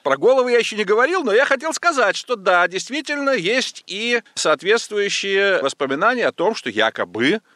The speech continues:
головы, по крайней мере, императора,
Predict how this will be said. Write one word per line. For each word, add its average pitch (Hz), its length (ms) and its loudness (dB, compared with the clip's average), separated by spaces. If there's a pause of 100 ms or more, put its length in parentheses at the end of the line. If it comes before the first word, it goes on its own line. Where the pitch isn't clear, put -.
головы, 135 720 2 (240)
по 107 100 -2
крайней 127 300 -2
мере, 98 260 -4
императора, 92 720 -2